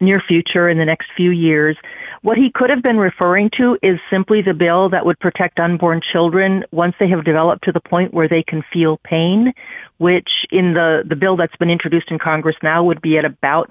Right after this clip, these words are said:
fifteen weeks into the pregnancy. That would still allow ninety-five percent of all abortions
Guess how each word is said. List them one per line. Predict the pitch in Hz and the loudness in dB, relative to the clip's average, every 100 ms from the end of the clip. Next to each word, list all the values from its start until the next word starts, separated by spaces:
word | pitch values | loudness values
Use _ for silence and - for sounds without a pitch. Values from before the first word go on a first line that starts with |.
| - | -2
fifteen | 180 - - - 180 170 | -4 -4 -6 -4 -2 0
weeks | 151 170 202 - - - - - - | 0 0 -2 -8 -16 -18 -20 -20 -8
into | 180 185 165 | -2 0 0
the | 175 | 0
pregnancy. | 170 160 185 190 226 233 247 _ - - _ _ _ _ _ _ _ _ - | -2 -2 -2 -2 0 0 0 _ -20 -20 _ _ _ _ _ _ _ _ -6
That | 180 - | -2 0
would | 220 180 - | 0 -2 -2
still | 208 214 - | 0 2 2
allow | 185 175 180 185 | 0 2 2 2
ninety-five | 170 170 180 190 - 175 170 - | 0 0 0 -2 -2 0 0 -2
percent | - 165 - 175 170 - | -6 -4 -2 -2 -4 -6
of | - 151 170 | -6 -4 0
all | 165 165 | 2 0
abortions | 156 160 170 - 165 | 0 0 0 -2 -4